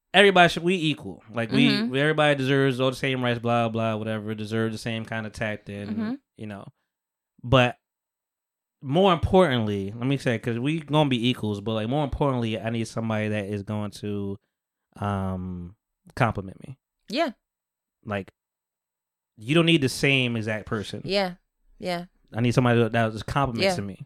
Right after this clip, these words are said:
Speaker 2: Yeah.
Speaker 1: That's what I told you before. I'm like, "Yo, she be cleaning, I be organized."
Speaker 2: Yep.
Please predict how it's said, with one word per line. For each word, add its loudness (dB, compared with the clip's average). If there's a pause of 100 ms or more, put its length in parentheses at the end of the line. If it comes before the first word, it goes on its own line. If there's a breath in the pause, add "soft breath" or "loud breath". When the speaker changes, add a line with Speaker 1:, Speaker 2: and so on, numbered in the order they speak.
(120)
Speaker 2:
Yeah. -6
Speaker 1:
That's 2
what 10
I 8
told 8
you 4
before. 0
I'm 0
like, 0
"Yo, 0
she -6
be -2
cleaning, -4 (180)
I 2
be 0
organized." -8
Speaker 2:
Yep. -2